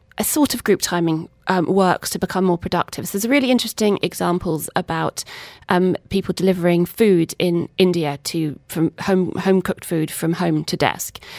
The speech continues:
And I found it a bit difficult to work exactly how it tied into the overall time argument, but I, I really enjoyed reading it. Um, but this, and the, some of the, the things he said about teamwork and drawing them together, about singing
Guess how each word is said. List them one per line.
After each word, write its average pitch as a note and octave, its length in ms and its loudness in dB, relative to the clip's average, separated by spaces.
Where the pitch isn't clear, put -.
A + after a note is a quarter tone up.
And A3+ 140 0
I A#3 100 4
found C#4 200 2
it C4 40 2
a - 40 -4
bit C#4 100 2
difficult C4 220 0
to A#3+ 60 2
work A3+ 160 2
exactly G#3 300 0
how G#3 80 -4
it - 100 -6
tied G3+ 220 0
into F#3+ 240 2
the F#3 160 4
overall F#3+ 340 4
time F3+ 240 2
argument, D#3 320 0
but - 120 -2
I, C3 240 2
I G#3 60 2
really G#3+ 220 4
enjoyed F#3+ 280 0
reading E3+ 240 -2
it. - 160 -8
Um, G#3+ 300 2
but A#3+ 140 4
this, A#3 240 2
and A3+ 240 0
the, A3+ 220 2
some B3+ 200 0
of C4 60 2
the, A#3 300 4
the G#3 100 0
things A3+ 220 0
he - 60 -8
said G#3+ 160 -2
about G#3 240 -2
teamwork G#3 460 0
and F3+ 80 -2
drawing F#3+ 280 2
them F#3 120 0
together, G3 340 -2
about F3 240 -2
singing F#3 460 2